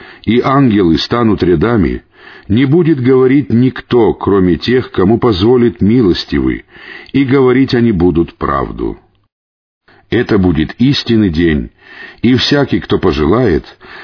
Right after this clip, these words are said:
найдет способ вернуться к своему Господу. Мы предостерегли вас от наказания близкого.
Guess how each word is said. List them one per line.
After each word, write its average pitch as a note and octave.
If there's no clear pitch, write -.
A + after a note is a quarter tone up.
найдет B2+
способ D3+
вернуться A2+
к -
своему E2+
Господу. D2
Мы A2
предостерегли A2+
вас G#2+
от -
наказания D#2+
близкого. C2